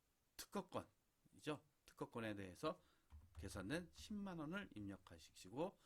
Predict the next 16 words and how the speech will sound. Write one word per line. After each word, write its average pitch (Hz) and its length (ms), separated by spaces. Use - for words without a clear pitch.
전표 147 760
추가를 107 420
하시면 98 300
되는 92 160
겁니다. 82 560
그리고 139 320
일반 175 360
전표 170 400
가서 202 340
어떻게 147 440
분개되어 117 320
있는가 107 560
확인해 156 300
보도록 131 260
할게요. 120 500
조회하시면, 104 1120